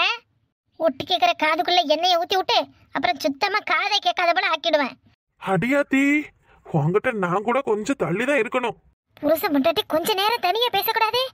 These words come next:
Speaker 1: என்ன பேசுறாளுவோ, ஏது பேசுறாளுவோன்னு அப்படியே வந்து நின்னுகிட்டு கேக்குறது. ஒட்டு கேக்குறாங்களா ஒட்டு? இனி எப்படி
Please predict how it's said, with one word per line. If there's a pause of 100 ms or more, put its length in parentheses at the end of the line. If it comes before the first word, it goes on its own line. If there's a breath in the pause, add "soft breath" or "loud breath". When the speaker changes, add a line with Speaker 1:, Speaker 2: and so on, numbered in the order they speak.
(420 loud breath)
Speaker 1:
என்ன (120)
பேசுறாளுவோ, (160)
ஏது
பேசுறாளுவோன்னு (380 loud breath)
அப்படியே (220)
வந்து
நின்னுகிட்டு (100)
கேக்குறது. (440)
ஒட்டு
கேக்குறாங்களா (140)
ஒட்டு? (800)
இனி (160)
எப்படி